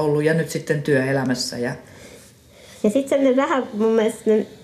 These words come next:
Speaker 2: itseironia tai huumori ja lämmin semmonen positiivinen suhtautuminen itse ja joskus toisten hassuja kommenttejakin kohtaan,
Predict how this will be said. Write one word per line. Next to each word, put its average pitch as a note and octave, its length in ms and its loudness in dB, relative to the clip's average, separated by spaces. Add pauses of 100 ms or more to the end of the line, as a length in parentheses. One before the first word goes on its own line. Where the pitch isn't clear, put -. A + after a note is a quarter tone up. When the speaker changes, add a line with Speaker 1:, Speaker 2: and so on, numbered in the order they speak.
Speaker 2:
itseironia A3 920 2
tai F#3+ 220 -2 (100)
huumori G3+ 540 2 (380)
ja G#3 140 2
lämmin A3 580 0
semmonen G3+ 320 0
positiivinen G#3 580 0
suhtautuminen G3+ 640 0 (360)
itse G#3+ 360 2
ja F#3+ 180 2 (220)
joskus G3+ 500 0 (440)
toisten G3+ 640 0 (220)
hassuja A3 420 2
kommenttejakin G#3+ 600 0
kohtaan, A3+ 640 0